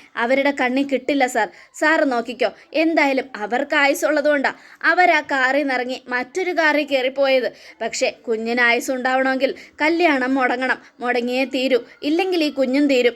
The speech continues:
എന്നും പറഞ്ഞുകൊണ്ട് ആ ഗുണ്ടകൾ സംസാരിക്കുക. "ഹ്, എന്തായാലും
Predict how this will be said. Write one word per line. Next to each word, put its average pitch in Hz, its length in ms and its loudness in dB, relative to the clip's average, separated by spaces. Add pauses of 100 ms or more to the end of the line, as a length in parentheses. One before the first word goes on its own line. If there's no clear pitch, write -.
എന്നും 220 240 -8
പറഞ്ഞുകൊണ്ട് 220 400 -2
ആ - 20 -4
ഗുണ്ടകൾ 214 360 -2
സംസാരിക്കുക. 220 640 0 (240)
"ഹ്, 254 80 0 (200)
എന്തായാലും 226 760 0